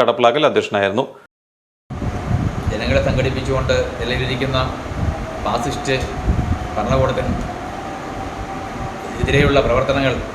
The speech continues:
Speaker 2: നടത്തുന്നതിനുദ്ദേശിച്ചാണ് Wake Up Kerala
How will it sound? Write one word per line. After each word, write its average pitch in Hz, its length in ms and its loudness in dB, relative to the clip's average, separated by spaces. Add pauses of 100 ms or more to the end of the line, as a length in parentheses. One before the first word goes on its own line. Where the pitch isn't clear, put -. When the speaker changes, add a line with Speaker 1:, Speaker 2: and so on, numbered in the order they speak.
(520)
Speaker 2:
നടത്തുന്നതിനുദ്ദേശിച്ചാണ് 131 1080 2 (1160)
Wake 110 180 -2
Up - 100 6
Kerala 120 260 4